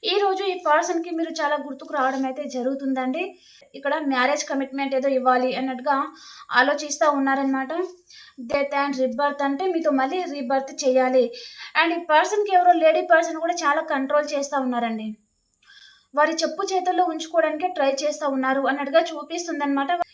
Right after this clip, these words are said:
ఈ పర్సన్‌ని చాలా కంట్రోల్ చేస్తా ఉన్నారనమాట. దాని వలన కూడా ఈ పర్సన్ జగిల్ అవుతా ఉండొచ్చు. ఒకవేళ మీతో న్యూ బిగినింగ్ చేస్తే వారి వలన తనకి ఏదైనా ప్రాబ్లం వస్తుందా further ఫ్యూచర్‌లో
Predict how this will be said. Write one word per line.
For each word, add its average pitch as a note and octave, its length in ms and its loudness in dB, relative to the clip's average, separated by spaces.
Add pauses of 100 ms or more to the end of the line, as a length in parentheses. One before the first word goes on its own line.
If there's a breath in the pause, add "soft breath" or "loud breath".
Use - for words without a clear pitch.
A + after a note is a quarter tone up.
ఈ F4 120 -8
పర్సన్‌ని E4+ 520 4
చాలా D#4 360 -2
కంట్రోల్ D#4 380 0
చేస్తా C#4 320 -2
ఉన్నారనమాట. A#3 680 -2 (920 loud breath)
దాని C#4 300 2
వలన D4+ 260 2
కూడా D#4 180 2
ఈ F#4 140 -2
పర్సన్ C#4+ 380 -2
జగిల్ C4 300 0
అవుతా C4+ 220 0
ఉండొచ్చు. C4 460 0 (500 loud breath)
ఒకవేళ D4+ 420 4
మీతో E4 340 0
న్యూ F4 200 0
బిగినింగ్ D#4+ 460 0
చేస్తే E4 240 -2
వారి D4 300 4
వలన C#4+ 320 0
తనకి C#4+ 280 -4
ఏదైనా C4 220 -2
ప్రాబ్లం B3+ 400 2
వస్తుందా C4+ 420 -2
further C4+ 380 -2
ఫ్యూచర్‌లో C4+ 600 -4